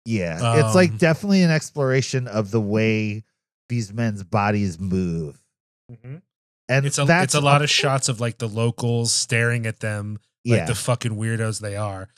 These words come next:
Speaker 2: Like, them digging ditches or doing military things, and then
Speaker 1: Mm-hmm.
Speaker 2: local people just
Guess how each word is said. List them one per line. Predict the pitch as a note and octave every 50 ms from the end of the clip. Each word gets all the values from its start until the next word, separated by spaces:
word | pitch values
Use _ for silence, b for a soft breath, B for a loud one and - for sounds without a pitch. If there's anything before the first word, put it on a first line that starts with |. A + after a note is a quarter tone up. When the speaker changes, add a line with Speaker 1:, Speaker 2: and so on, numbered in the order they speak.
| B B B B
Speaker 2:
Like, | A2+ A#2 G#2+
them | G#2+ C3+ C#3 C#3 C3 C3 - b b b b b _ _ _ _ _ _ _ _ _ - - _ _ _ _ _ C#3 -
digging | - E3+ E3 D#3+ D#3+ D3 C#3
ditches | A#2 C3 C3+ - - D3 C#3+ C#3+ C3+ A#2
or | B2 A#2+
doing | G#2+ - C3 C3 C3 B2 A#2+
military | B2 B2 B2 B2+ - - C3+ C3+ C3
things, | B2+ - D3 D3 D3+ D#3+ C#3
and | A#2+ A2+ A2 G#2+
then | G#2 G#2+
Speaker 1:
Mm-hmm. | A2 B2
Speaker 2:
local | C#3 C#3+ - C#3+
people | C3 - C#3+ C3+ A#2 C3+ C3
just | B2+ - B2+ - - -